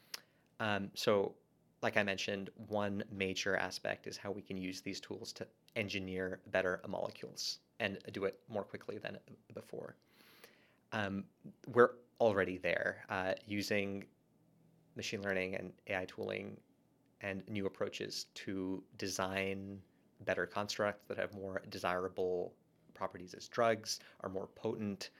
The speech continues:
are more specific. Um, you know, there are already a wealth of tools and more coming out every week that are able to help us accelerate that process. So, you know, that's something that's only gonna become more and more dramatic over time.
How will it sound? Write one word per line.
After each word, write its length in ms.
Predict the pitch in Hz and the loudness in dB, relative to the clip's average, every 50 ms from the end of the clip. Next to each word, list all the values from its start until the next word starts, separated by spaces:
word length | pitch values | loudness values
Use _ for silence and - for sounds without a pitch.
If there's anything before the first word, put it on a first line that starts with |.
| - - - - | -20 -16 -12 -10
are 80 | 95 | -6
more 120 | 95 95 - | -4 -4 -6
specific. 800 | - - 104 - - - 113 - - 107 98 - - - - - - - - - - _ _ - | -6 -8 -8 -4 0 0 2 2 2 2 0 0 -4 -12 -20 -20 -20 -20 -20 -20 -20 _ _ -2
Um, 220 | 107 95 92 92 90 - - - | -2 -2 -2 -2 -6 -10 -14 -8
you 80 | 135 117 | -2 2
know, 120 | 101 98 - 104 | 2 2 4 4
there 140 | 107 104 | 4 6
are 200 | - 98 95 90 - | 8 8 6 6 6
already 380 | 101 95 95 104 95 95 98 98 | 2 2 6 6 6 8 8 6
a 60 | 95 | 4
wealth 360 | 92 95 95 95 95 - - | 6 6 4 4 4 2 -2
of 100 | - - | -10 -12
tools 420 | - - - 101 95 98 98 - 101 | -10 -8 -6 -4 -4 -4 -4 -4 -4
and 80 | 95 | -4
more 200 | 95 95 101 101 | 0 2 2 2
coming 320 | - - - 101 92 98 95 | 2 0 -4 -8 -6 -4 -2
out 140 | 95 - - | -2 -2 -4
every 240 | - - - - - - - | -6 -10 -10 -10 -10 -6 -6
week 320 | - - - - - - - - - - _ _ - - | -6 -6 -8 -10 -14 -16 -18 -20 -20 -20 _ _ -2 2
that 100 | 98 95 | 2 4
are 100 | 92 - | 4 4
able 300 | 101 98 92 95 95 92 | 4 4 4 4 2 2
to 120 | - - | 2 0
help 280 | - - - 101 - - | -2 0 0 0 0 0
us 160 | - - - | -2 -4 -6
accelerate 600 | - - - - - 92 95 - - - - - - - | -8 -8 -6 -2 -2 0 0 0 0 0 -2 -2 -6 -8
that 240 | - 110 - - - | -6 -4 -4 -4 -4
process. 420 | - - - - - - - - | -6 -8 -6 -6 -8 -8 -8 -6
So, 300 | - - - 117 107 98 - - - - - - - - | -4 -2 -2 -2 -2 -2 -6 -12 -18 -20 -20 -18 -6 0
you 60 | 117 | 0
know, 100 | 101 - 104 | 2 4 6
that's 180 | 110 107 - | 4 4 6
something 220 | - 104 - - 104 | 2 -2 -2 -2 -2
that's 160 | 98 - - | -4 -2 -2
only 220 | - 101 98 98 | 0 0 0 0
gonna 160 | 95 95 92 | 0 0 -2
become 300 | 87 - - - - 95 92 | -4 -4 -6 -4 -4 -4 -2
more 260 | 92 95 95 95 92 | 0 0 2 2 2
and 100 | 92 92 | 0 2
more 200 | 95 95 92 90 | 0 0 0 0
dramatic 480 | - - 98 90 87 90 92 98 - - | -2 -4 -4 -2 0 2 0 0 0 -2
over 180 | 117 - 117 | -4 -4 -6
time. 400 | 110 - 117 117 120 120 127 127 | -6 -6 -4 -4 -4 -4 -4 -6